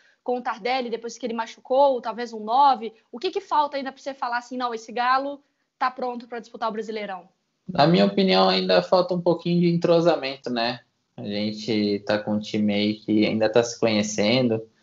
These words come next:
Speaker 2: Às vezes, é, você conversa com outros jogadores pra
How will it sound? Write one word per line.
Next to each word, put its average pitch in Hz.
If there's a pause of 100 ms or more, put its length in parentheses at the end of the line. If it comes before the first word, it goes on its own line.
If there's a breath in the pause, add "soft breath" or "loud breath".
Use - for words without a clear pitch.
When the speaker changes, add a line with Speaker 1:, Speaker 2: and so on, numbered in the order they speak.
(320)
Speaker 2:
Às 104
vezes, - (180)
é, 95
você -
conversa 127
com 101
outros 104
jogadores 110
pra 98